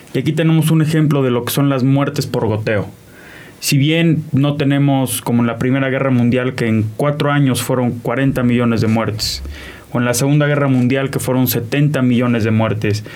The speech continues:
vivimos en un, en una sociedad en la que tenemos decenas o centenas, me atrevería a decir, de muertes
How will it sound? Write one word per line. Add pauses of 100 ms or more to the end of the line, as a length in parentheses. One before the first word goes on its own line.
(500)
vivimos
en
un, (220)
en
una
sociedad
en
la
que
tenemos
decenas
o
centenas,
me
atrevería
a
decir,
de
muertes